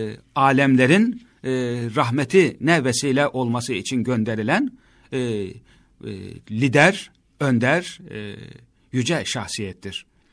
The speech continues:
Peygamberler Allah'a hakkıyla kulluk yaparlar ve ubudiyetin, kulluğun nasıl yapılması gerektiğini insanlara hem dilleriyle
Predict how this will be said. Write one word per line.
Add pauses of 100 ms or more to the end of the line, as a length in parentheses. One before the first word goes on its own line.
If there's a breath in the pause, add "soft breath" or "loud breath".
(540 soft breath)
Peygamberler
Allah'a
hakkıyla
kulluk
yaparlar (320 soft breath)
ve
ubudiyetin,
kulluğun
nasıl
yapılması
gerektiğini (320 soft breath)
insanlara
hem
dilleriyle